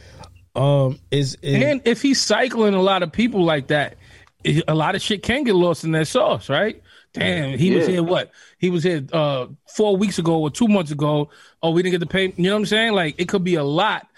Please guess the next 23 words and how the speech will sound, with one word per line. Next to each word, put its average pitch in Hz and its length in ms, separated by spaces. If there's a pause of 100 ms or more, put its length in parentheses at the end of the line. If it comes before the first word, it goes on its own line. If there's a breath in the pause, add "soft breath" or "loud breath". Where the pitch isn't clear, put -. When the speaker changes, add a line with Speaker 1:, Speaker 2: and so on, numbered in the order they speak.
(200 soft breath)
Speaker 2:
especially 185 440
if 165 180
he's 185 260
dealing 202 500 (300 loud breath)
with 175 220
so 208 480
many 190 360
people 175 460
within 160 320
that 135 160
choir. - 460 (160)
Speaker 3:
That's 151 300
a 131 40
Speaker 1:
Yeah. 123 60
Speaker 3:
lot 117 480
of 113 80
people 117 300
to 98 60
try 110 280
and 101 260 (480 soft breath)
Speaker 1:
And 120 160
then 165 200
they've, 170 280